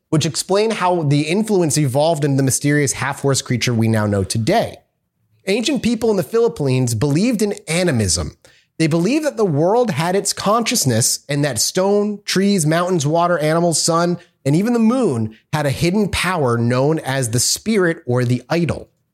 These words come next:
This power could be good or harm the spirit,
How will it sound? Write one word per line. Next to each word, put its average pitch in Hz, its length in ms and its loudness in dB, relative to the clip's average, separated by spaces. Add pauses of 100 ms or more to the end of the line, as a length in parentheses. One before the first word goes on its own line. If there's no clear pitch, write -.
(300)
This 190 220 0
power 208 600 -2
could 220 260 0
be 190 300 2
good 180 560 0
or 233 240 2
harm 214 360 0
the 135 60 0
spirit, 107 580 -2